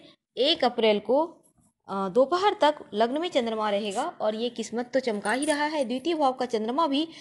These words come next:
बुध और शुक्र के साथ मिलकर आपके लिए बहुत सुंदर योग बना रहे हैं।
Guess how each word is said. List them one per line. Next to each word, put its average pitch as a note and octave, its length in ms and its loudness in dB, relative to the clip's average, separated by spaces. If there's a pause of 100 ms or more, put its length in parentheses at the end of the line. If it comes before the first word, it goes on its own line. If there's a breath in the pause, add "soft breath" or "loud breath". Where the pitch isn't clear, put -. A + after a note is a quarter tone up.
(220 loud breath)
बुध B3 220 2
और C4 360 4
शुक्र C4+ 380 -6
के A#3+ 240 0
साथ C4+ 420 -2
मिलकर G3 440 -4 (1000)
आपके B3 420 4
लिए F#3+ 300 0
बहुत G#3 480 0
सुंदर G3 240 -2
योग E3+ 260 -4
बना D#3+ 240 -4
रहे D#3 180 -2
हैं। E3+ 200 -12